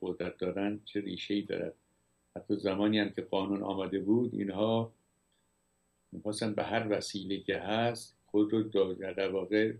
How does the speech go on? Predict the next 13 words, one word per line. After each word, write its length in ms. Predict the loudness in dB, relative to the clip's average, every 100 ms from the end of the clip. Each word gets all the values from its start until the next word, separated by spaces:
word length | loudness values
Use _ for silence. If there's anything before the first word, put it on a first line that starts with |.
| -10
اه، 160 | -10 -10 -12 -20 -18 -20 _ _ _ _ _ -4
عدلیهٔ 640 | -4 -2 0 4 4 4
مدرن 500 | 2 2 4 4 2
رو 160 | -2 -8
که 60 | -8
دادگستری 560 | -2 -2 -2 -6 -4 -2
باشد 320 | -2 -4 -4
کنار 280 | -2 -2 -2
بزنن. 240 | -8 _ _ _ _ -6
داستان 280 | -6 -4 -6
خیلی 200 | -4 0
جالبی 300 | 0 2 -2
است. 260 | -6 -16